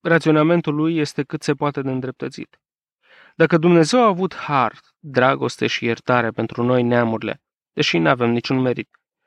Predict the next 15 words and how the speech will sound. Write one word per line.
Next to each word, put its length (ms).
cum 240
nu 180
va 180
avea 240
pentru 300
poporul 500
său, 460
care 260
este 340
și 300
el 180
lipsit 360
de 60
orice 320
merit? 380